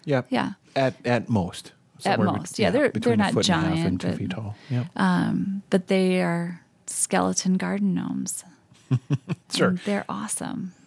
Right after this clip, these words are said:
Speaker 1: Yeah, instead of your little, you know, world-traveling bright hat garden gnome.
Speaker 2: They're skeletons.
Speaker 1: Yeah.
Speaker 2: And they're creepy, too. So anyway, that's my favorite decoration. What do you got for decoration?
Speaker 1: Um,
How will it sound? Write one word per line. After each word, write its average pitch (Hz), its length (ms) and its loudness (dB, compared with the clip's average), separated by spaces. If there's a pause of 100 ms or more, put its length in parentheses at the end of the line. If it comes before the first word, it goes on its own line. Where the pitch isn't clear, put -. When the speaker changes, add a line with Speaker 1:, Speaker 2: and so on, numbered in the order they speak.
(360)
Speaker 1:
Yeah, 139 100 4
instead 117 320 2
of 110 100 2
your 113 120 2
little, 101 360 2 (1160)
you 101 100 0
know, 85 180 -2 (100)
world-traveling 110 1000 2 (1000)
bright 104 360 2
hat 104 260 2 (260)
garden 107 300 2
gnome. 90 280 2 (680)
Speaker 2:
They're 185 100 -6
skeletons. - 680 -6
Speaker 1:
Yeah. 110 200 4 (880)
Speaker 2:
And 226 100 2
they're 233 120 2
creepy, 247 400 0
too. - 300 0
So - 160 0
anyway, 226 220 4
that's 214 220 0
my 208 120 0
favorite 180 320 -2
decoration. 165 500 0
What 180 100 2
do 185 60 4
you 180 80 2
got 180 180 0
for 175 120 -4
decoration? - 640 -6 (320)
Speaker 1:
Um, 151 360 2